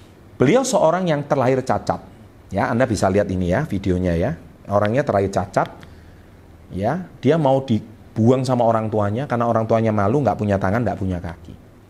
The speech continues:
Tapi siapa sangka, dia ngomong satu kalimat,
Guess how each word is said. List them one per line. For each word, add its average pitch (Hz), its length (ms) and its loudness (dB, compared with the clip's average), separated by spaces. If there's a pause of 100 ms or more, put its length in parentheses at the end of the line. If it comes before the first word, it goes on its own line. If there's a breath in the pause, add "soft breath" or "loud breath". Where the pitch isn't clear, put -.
(1300 loud breath)
Tapi 294 320 2
siapa 277 320 2
sangka, 147 560 0 (480)
dia 208 160 2
ngomong 175 240 2
satu 143 160 0
kalimat, 117 320 0